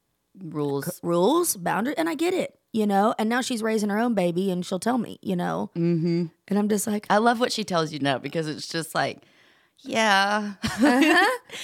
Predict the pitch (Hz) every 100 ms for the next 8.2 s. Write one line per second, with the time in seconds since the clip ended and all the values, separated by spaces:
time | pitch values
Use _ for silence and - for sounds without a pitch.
0 | - - - 240 - 214 - 359 330 302
1 | 330 302 285 285 339 320 285 311 294 285
2 | 277 233 262 - 302 339 302 - - 277
3 | 466 453 247 247 - 320 320 311 294 214
4 | 330 - - - - 208 240 165 185 214
5 | 202 165 - 190 196 196 196 220 233 226
6 | 226 440 453 427 - 262 269 277 392 466
7 | 508 233 208 190 175 160 160 - 277 277
8 | 254